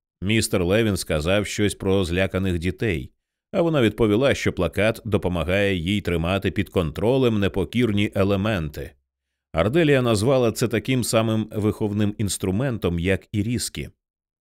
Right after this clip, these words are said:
Але він наполіг на своєму, тож урешті їй довелося зняти плакат. Того вечора у своєму будинку Арделія поводилася як тигр у зоопарку, що його якийсь шибеник увесь день штурхав паличкою.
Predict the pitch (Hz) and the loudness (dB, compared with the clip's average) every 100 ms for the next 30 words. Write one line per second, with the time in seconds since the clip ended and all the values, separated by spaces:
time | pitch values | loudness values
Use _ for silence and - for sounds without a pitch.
0 | _ 143 165 160 160 139 117 117 120 110 | _ -2 0 2 2 0 0 0 0 -2
1 | 101 - 110 113 82 69 - - _ _ | -4 -2 -4 -2 -2 -4 -10 -16 _ _
2 | _ 90 87 87 104 107 101 90 107 92 | _ -2 2 2 2 2 0 2 2 2
3 | 87 85 104 - 92 92 110 101 80 82 | 2 2 2 0 -2 -2 -4 -4 -4 -4
4 | 73 69 60 - _ _ _ _ _ - | -4 -6 -12 -20 _ _ _ _ _ 0
5 | 143 117 143 147 110 92 92 - 101 123 | 4 4 4 2 2 2 2 2 2 2
6 | 104 98 104 135 113 98 92 90 113 107 | 2 2 2 2 2 2 2 2 0 2
7 | 98 90 98 107 113 104 98 104 98 98 | 2 2 2 2 2 2 2 2 2 0
8 | - - 135 95 95 95 101 104 101 123 | -2 -2 2 2 2 2 2 2 0 -2
9 | 80 - 71 - _ _ _ - 160 127 | -4 -6 -8 -10 _ _ _ -4 2 4
10 | 104 110 90 - 113 90 - 120 117 110 | 6 4 2 2 2 0 0 0 2 2
11 | 110 104 110 98 98 87 80 104 110 95 | 0 0 0 2 2 0 -2 -4 -2 -4
12 | - 107 98 90 80 110 87 71 - - | -4 -2 0 -2 -4 -4 -4 -4 -8 -10
13 | 69 | -12